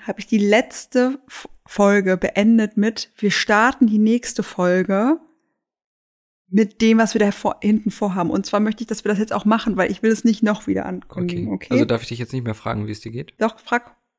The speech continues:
Speaker 2: Okay, wie geht's dir?
Speaker 1: Gut.
Speaker 2: Wie geht's dir mit mir?
Speaker 1: Gut. Wie geht's dir?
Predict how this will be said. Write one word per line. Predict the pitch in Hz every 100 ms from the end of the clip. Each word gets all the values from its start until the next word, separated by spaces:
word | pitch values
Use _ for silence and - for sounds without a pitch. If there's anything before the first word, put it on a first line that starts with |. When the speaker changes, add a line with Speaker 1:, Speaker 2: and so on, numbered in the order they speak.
| _
Speaker 2:
Okay, | - - 98
wie | 110
geht's | 127 -
dir? | 170 175 -
Speaker 1:
Gut. | 214 - _ _ _ _ _ _ _ _ _ _ _
Speaker 2:
Wie | 117
geht's | 117
dir | 123
mit | 113
mir? | 143 208 _ _ -
Speaker 1:
Gut. | 220 - - _ _ -
Wie | 214
geht's | - -
dir? | 269